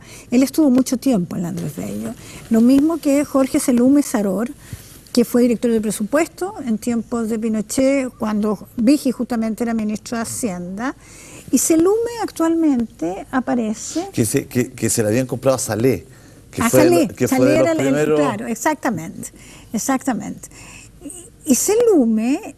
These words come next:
Speaker 1: eh, eh, aparece actualmente en el directorio, en la Junta Directiva de las Américas.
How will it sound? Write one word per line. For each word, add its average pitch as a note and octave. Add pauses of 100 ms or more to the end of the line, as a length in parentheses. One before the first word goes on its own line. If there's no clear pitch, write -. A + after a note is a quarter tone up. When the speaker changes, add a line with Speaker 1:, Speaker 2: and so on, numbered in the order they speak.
(180)
Speaker 1:
eh, A#3+ (120)
eh, C4+ (100)
aparece C4
actualmente D4+
en D4
el C4
directorio, C#4 (280)
en G#3
la G#3
Junta C4
Directiva C4+
de C4
las A3
Américas. G#3